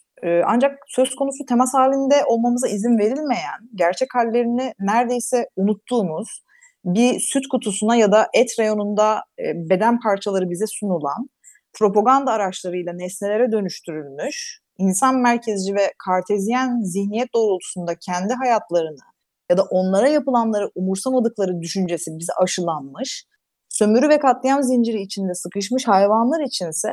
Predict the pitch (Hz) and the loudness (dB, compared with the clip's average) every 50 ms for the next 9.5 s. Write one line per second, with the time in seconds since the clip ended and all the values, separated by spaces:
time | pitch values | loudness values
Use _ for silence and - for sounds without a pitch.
0 | - - _ _ _ _ _ _ - - 196 214 240 269 269 240 220 220 - - | -8 -10 _ _ _ _ _ _ -6 -4 -2 0 2 2 2 0 0 -2 0 0
1 | 302 302 - 277 240 190 196 - - 160 151 143 139 131 - 87 - 247 226 196 | 0 2 4 4 4 4 2 0 -2 -6 -6 -6 -6 -8 -10 -8 -6 0 0 0
2 | 180 196 190 - 240 233 233 247 262 262 - 220 226 226 - - 262 262 - 220 | 0 0 -2 0 0 2 2 2 2 2 2 2 2 0 2 2 2 2 4 2
3 | 196 175 - - 147 151 160 190 247 277 262 240 208 180 160 - 285 277 208 208 | 2 2 0 -4 -6 -6 -6 -6 -6 -4 -2 -2 -2 -2 -2 -4 -6 -8 -6 -4
4 | 196 190 208 202 175 165 185 269 294 262 233 202 196 202 190 180 165 - - - | -2 0 0 2 0 0 -2 -4 -4 -2 -4 -2 -2 -2 -2 -4 -6 -10 -20 -20
5 | - - - - 381 - _ _ _ _ _ _ _ - 240 330 349 277 277 320 | -12 -8 -8 -8 -8 -10 _ _ _ _ _ _ _ 0 0 2 2 2 0 0
6 | - - - 240 254 220 254 240 277 330 320 247 247 285 311 - - 214 160 151 | 0 -2 -2 -2 0 0 0 -2 -2 -2 -2 -2 -2 -2 -2 -2 -4 -4 -4 -4
7 | - - - 143 143 - - - - - - - _ _ _ _ _ _ - - | -8 -12 -12 -12 -10 -10 -10 -10 -10 -14 -14 -16 _ _ _ _ _ _ -6 -4
8 | 269 294 294 - 302 302 330 349 349 - 233 220 233 294 302 311 302 - 247 240 | -2 -2 0 0 2 2 2 0 -2 0 2 2 4 4 4 2 2 2 0 2
9 | - 285 294 294 262 196 165 151 180 | 2 0 2 2 0 0 0 0 0